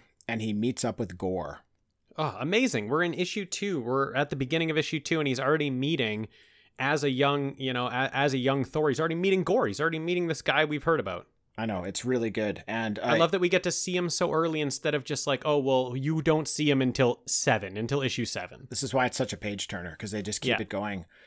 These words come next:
Speaker 2: Yeah.
Speaker 1: Um, y-, yeah, 'cause they, like, dropped hints of Gorr, uh, early in issue two, and I'm like, "Oh, there's our hint of him. We won't see him for a couple issues now." But then it's just like,
Speaker 2: Totally.
Speaker 1: "No, here's your hint of him.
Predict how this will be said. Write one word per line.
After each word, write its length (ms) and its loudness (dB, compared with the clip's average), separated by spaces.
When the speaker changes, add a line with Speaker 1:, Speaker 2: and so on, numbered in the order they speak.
Speaker 2:
Yeah. 440 2
Speaker 1:
Um, 120 -4
y-, 260 -20
yeah, 160 2
'cause 160 -2
they, 100 8
like, 160 8
dropped 300 6
hints 260 0
of 140 0
Gorr, 460 4
uh, 240 0
early 300 4
in 80 2
issue 220 0
two, 320 0
and 80 0
I'm 80 0
like, 180 -2
"Oh, 220 10
there's 240 8
our 100 6
hint 260 4
of 120 4
him. 180 2
We 100 0
won't 220 2
see 120 0
him 100 -2
for 100 0
a 60 2
couple 280 2
issues 280 -2
now." 160 -6
But 100 -4
then 80 8
it's 100 4
just 140 6
like, 140 6
Speaker 2:
Totally. 100 8
Speaker 1:
"No, 40 2
here's 200 10
your 80 6
hint 180 6
of 120 2
him. 180 0